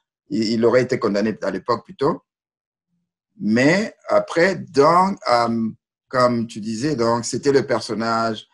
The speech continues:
malheureusement principal, euh, de, euh, mon livre. Mon père est le personnage principal aussi, mais de manière passive.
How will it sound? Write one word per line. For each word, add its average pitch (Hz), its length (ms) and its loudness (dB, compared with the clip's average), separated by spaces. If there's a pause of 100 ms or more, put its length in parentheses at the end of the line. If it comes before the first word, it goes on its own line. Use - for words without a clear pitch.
(440)
malheureusement 117 760 2
principal, 110 960 -2 (160)
euh, 92 280 -2 (180)
de, 92 420 -6 (160)
euh, 87 240 -4
mon 92 140 -6
livre. 123 380 -2
Mon 101 180 -2
père 123 360 0
est 113 60 0
le 104 160 -2
personnage 107 540 -4
principal 101 500 -6
aussi, 101 260 -10
mais 107 120 -4
de 101 80 -4
manière 104 400 -2
passive. 143 580 -6